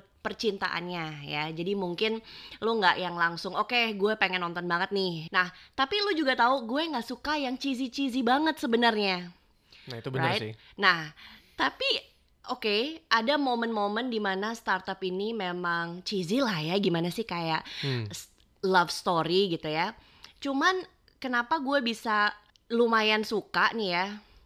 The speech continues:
Speaker 1: karena gue ngerasa kayak dari awal nonton, pertama, the story is, uh,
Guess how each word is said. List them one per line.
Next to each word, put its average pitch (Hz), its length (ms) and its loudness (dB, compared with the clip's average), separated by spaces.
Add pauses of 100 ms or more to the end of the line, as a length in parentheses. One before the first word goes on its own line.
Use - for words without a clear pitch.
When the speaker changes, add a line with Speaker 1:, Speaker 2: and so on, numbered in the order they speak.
(160)
Speaker 1:
karena 254 240 -8
gue 302 160 -2
ngerasa 247 480 0
kayak 208 160 -2
dari 180 240 0
awal 180 240 2
nonton, 185 640 -2
pertama, 240 480 -2 (240)
the 220 240 -2
story 269 400 -2
is, - 240 -6 (760)
uh, 254 140 -2